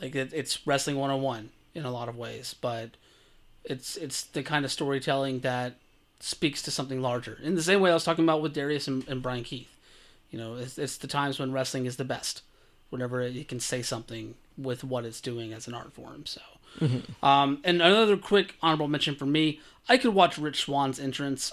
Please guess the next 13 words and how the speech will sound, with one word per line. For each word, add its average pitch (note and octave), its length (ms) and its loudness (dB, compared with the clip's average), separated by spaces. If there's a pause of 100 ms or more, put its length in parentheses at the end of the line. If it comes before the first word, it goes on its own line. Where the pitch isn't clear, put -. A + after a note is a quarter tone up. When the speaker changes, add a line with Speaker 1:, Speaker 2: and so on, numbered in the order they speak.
Speaker 1:
all C#3+ 420 8 (120)
night C#3 320 2
long, C3 440 2
not D3 300 0
to F3+ 40 0
pun, A3 640 6
pun A#3 360 8
fully B3 400 12
intended, F3+ 540 8 (680)
um, C3 480 2
<laughs> C3+ 100 2
Speaker 2:
<laughs> G3+ 240 2
Speaker 1:
considering, C4 1160 6